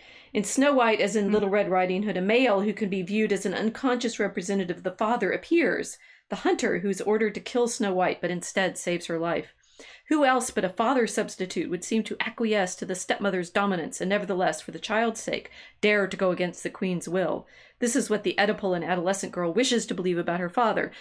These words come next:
Speaker 1: that even though he does as the mother bids him, he would side with his daughter if he were free to, tricking the mother as he did so.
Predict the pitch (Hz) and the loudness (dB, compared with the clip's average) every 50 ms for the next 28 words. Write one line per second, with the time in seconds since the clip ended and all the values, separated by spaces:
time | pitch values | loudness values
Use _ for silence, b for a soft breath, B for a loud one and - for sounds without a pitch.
0 | B B B B - - 254 254 233 247 220 208 202 202 202 - 175 202 190 196 | B B B B 0 2 2 4 4 4 4 4 2 2 0 0 2 2 2 2
1 | 185 - - 185 185 180 - 180 175 185 180 175 165 - 262 269 - - 269 233 | 2 0 0 -2 -2 -2 -2 -2 -2 0 0 0 0 2 2 2 2 2 2 2
2 | 226 220 208 B B B B B - 233 226 262 262 262 - - 277 269 277 294 | 2 2 0 B B B B B 2 4 4 4 4 2 2 2 4 4 4 4
3 | 277 226 233 226 254 220 175 - 214 196 190 180 180 180 - - 190 175 170 165 | 4 2 2 2 2 0 0 2 2 2 2 2 0 -2 -2 -4 -4 -2 -4 -4
4 | - - 240 240 226 220 - - 170 156 - - - 381 - 247 240 220 208 196 | -4 -2 0 2 2 2 2 0 0 0 2 2 0 0 2 2 2 2 2 2
5 | 190 190 185 185 175 170 - - 180 165 190 185 185 - - 190 170 - 175 | 2 2 2 2 0 0 -2 -4 -6 -2 -2 -2 -2 -2 -2 -2 -2 -2 -2